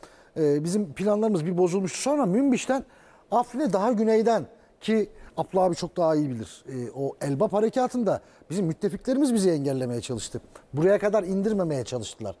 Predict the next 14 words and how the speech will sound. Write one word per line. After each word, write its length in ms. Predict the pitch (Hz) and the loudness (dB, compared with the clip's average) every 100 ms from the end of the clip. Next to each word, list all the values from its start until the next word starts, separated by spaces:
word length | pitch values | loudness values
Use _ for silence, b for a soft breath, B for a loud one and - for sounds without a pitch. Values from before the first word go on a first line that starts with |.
| b b b | b b b
haritada 380 | 135 147 160 139 | -2 0 0 0
gözüken 440 | 131 135 120 135 | 2 0 -2 -4
noktada. 400 | 127 110 120 104 98 B B | -4 -6 -8 -8 -10 B B
Elbap'a 400 | 143 151 175 185 | -4 0 2 4
girmemizi 420 | 175 175 185 185 175 | 2 2 0 0 -2
istemediler. 520 | - 202 165 127 123 - B B B B B - | -2 0 0 -2 -8 -10 B B B B B 0
Türkiye 320 | 320 - 311 | 0 2 0
bütün 180 | - 311 | 0 0
o 140 | 247 - - - _ - | 0 -4 -12 -20 _ -4
koridor 320 | 269 247 285 | -2 0 0
planlarını 440 | - 240 240 247 | 0 -2 0 0
çöpe 260 | - 220 208 | -2 -2 0
attı. 200 | 160 135 | 0 -4
Şimdi 220 | 208 202 | -4 -2